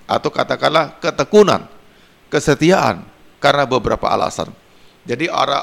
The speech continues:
ada orang yang bisa melihat, perlu ada orang yang juga yang bergerak, ada juga yang bergerak dan terus tekun dalam bergeraknya.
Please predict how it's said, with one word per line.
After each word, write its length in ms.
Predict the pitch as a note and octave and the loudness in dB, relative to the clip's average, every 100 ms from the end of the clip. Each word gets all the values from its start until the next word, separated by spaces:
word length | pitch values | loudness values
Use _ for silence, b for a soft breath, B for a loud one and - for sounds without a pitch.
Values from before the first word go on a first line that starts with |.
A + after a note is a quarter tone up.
| - | -4
ada 320 | B2+ B2+ - | -2 -2 0
orang 240 | B2 B2 | 0 -2
yang 180 | A#2+ A#2 A#2 | -4 -8 -10
bisa 320 | - A2 - A2 | -10 -8 0 0
melihat, 400 | G#2 A#2 F3+ A#3+ - B B B | 2 6 6 4 -4 B B B
perlu 240 | - C3 C#3 | -8 -6 -4
ada 240 | A#2 B2+ | -4 -4
orang 320 | A#2+ A#2 A2+ | -4 -4 -4
yang 160 | A#2 A#2 | -6 -10
juga 240 | G#2+ G#2+ | -10 -8
yang 160 | G#2+ G#2 | -8 -8
bergerak, 480 | G#2 G#2 C#3 G3+ - - B B - | -8 0 4 4 2 -18 B B -2
ada 240 | A#2+ B2+ | 0 0
juga 320 | A2+ G#2+ C3+ | -2 -2 0
yang 160 | C3 A#2+ | 0 -2
bergerak 400 | A2+ A2+ F3 C3+ | -6 -2 -2 0
dan 240 | E3+ G3+ F3 - | -2 -2 -14 -6
terus 400 | D#3 F#3+ - - - | -4 -2 -4 -10 -8
tekun 600 | - - G#3 E3 B2 - | -8 2 2 2 -12 -2
dalam 240 | A#2+ B2 A2+ | 2 2 0
bergeraknya. 560 | A#2 G#2+ G#2+ F#2+ F#2+ | -4 -2 -4 -6 -12